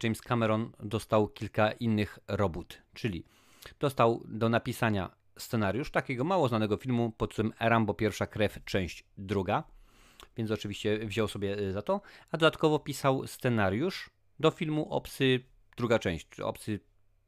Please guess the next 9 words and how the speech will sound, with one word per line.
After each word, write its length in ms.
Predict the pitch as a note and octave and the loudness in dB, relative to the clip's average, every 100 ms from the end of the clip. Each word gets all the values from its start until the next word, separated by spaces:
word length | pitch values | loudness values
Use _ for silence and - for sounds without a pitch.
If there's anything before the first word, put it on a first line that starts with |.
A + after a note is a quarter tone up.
| _ _ _ _ _ - | _ _ _ _ _ -14
testujące 400 | F#2 A2 G2+ F#2+ | -8 -6 -6 -4
starcie, 300 | B2 B2+ A2 | -4 -6 -6
bodajże 220 | G#2 G2 | -6 -6
tak 120 | F#2+ | -10
jest 120 | F#2 | -8
polski 240 | - G2 F#2+ | -8 -8 -12
tytuł. 280 | F2+ F2+ F2 _ _ _ _ _ - _ | -12 -14 -16 _ _ _ _ _ -20 _
Więc 140 | G#2 | -6
rzeczywiście 440 | G2+ - G#2 - | -6 -6 -8 -4